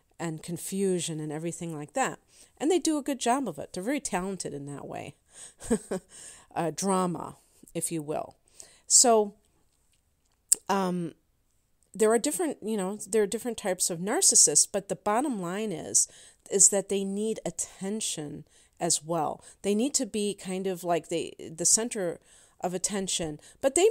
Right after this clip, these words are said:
may ghost a person too. That's what's so crazy making about it. They want you to be, you know, uh, the central focus, or th-, they want,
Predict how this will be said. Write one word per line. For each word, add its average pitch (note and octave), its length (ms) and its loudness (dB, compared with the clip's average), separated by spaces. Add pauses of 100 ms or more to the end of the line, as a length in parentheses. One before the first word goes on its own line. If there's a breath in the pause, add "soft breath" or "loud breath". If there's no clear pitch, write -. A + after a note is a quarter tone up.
may G#4+ 120 6
ghost A3 460 4
a G3+ 40 0
person - 560 0
too. C4+ 480 0
That's A3+ 240 2
what's - 140 -2
so F#3 260 -4 (280 soft breath)
crazy A3+ 420 2
making D#3+ 380 -6
about C3+ 340 -8
it. - 240 -8 (300 loud breath)
They G#3 100 4
want A3+ 380 0
you C4 80 -2
to A#3 140 -4
be, G3+ 380 -4
you G3+ 120 -4
know, F3 380 -6 (1080)
uh, E3+ 400 0
the E3+ 160 -8
central G3 360 4
focus, F3 960 2 (200)
or F#3+ 140 0
th-, C#3+ 200 -6 (180)
they G3+ 140 2
want, G#3+ 480 0